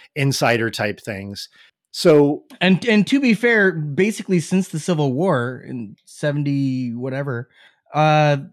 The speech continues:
Speaker 2: they, they've had nonstop fucking violence. It's just been M S thirteen and, uh, whatever the other fucking one is,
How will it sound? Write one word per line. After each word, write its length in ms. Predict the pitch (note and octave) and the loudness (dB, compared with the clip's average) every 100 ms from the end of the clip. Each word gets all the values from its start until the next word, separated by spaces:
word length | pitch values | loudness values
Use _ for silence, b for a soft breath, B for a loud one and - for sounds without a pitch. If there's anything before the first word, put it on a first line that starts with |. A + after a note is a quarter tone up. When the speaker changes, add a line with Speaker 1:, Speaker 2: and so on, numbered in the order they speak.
| D#3+ D3 _ | -10 -12 _
Speaker 2:
they, 380 | F3 F#3+ F#3+ - | 2 4 4 0
they've 260 | D#3 F#3+ F#3+ | -2 2 2
had 340 | D#3+ G3+ F3+ | 0 0 2
nonstop 800 | D#3 D3+ D#3 F3 F3 - D#3 D#3 _ | 4 4 4 2 0 0 0 0 _
fucking 360 | - D#3+ E3 B2 | -4 -4 -2 -2
violence. 480 | C#3 D3+ G2+ F#2+ - | 0 -2 -4 -10 -6
It's 200 | D3 - | -6 -4
just 320 | - E3+ - | -4 -4 -2
been 400 | F3 D#3+ D#3 D3 - b b _ - | 0 2 2 -2 -6 b b _ 0
M 180 | F3 F#3 | 2 4
S 180 | F#3 | 2
thirteen 800 | - F#3 - G3 F#3 F3+ F3+ F3 D3+ | 0 -2 0 2 4 4 4 2 -2
and, 640 | D3+ D3+ D3 D3 C#3+ C#3+ C#3 | -2 0 2 2 0 -4 -8
uh, 760 | C#3 C#3 C3+ C3 B2+ B2 A#2+ A#2+ | -8 -4 -2 0 0 0 -2 -4
whatever 360 | A#2+ C#3+ E3 E3+ | -6 -6 -4 0
the 120 | D3+ | 0
other 180 | E3 D#3+ | -2 -4
fucking 320 | E3 E3+ D3+ | -4 -2 0
one 180 | D3+ D3 | 0 0
is, 340 | C#3+ C#3+ - | -2 -4 -10